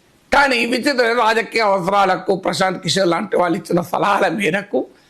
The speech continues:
దాన్ని ఒక ఆయుధంగా వాడి పెద్ద ఎత్తున దేశమంతా భయం, రాష్ట్రమంతా భయం క్రియేట్ చేశారు. విచిత్రం ఏంటంటే మోడీ చట్టం అది, అది జగన్ చట్టం కాదు. నరేంద్ర మోడీ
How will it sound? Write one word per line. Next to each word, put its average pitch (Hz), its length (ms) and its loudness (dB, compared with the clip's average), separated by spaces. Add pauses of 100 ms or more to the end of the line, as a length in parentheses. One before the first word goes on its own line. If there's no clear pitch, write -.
(280)
దాన్ని 240 300 4
ఒక 240 140 -2
ఆయుధంగా 208 600 2
వాడి 165 440 -2 (440)
పెద్ద 196 320 -6
ఎత్తున 233 460 0
దేశమంతా 170 600 -2
భయం, 196 340 -2 (120)
రాష్ట్రమంతా 175 560 -2
భయం 180 240 -2
క్రియేట్ 170 420 -8
చేశారు. 113 240 -10 (360)
విచిత్రం 202 420 0
ఏంటంటే 202 260 0
మోడీ 180 280 2
చట్టం 180 360 -6
అది, 104 100 -18 (120)
అది 175 140 -2
జగన్ 214 220 -2
చట్టం 180 400 -4
కాదు. 110 180 -4 (500)
నరేంద్ర 240 440 2
మోడీ 202 720 0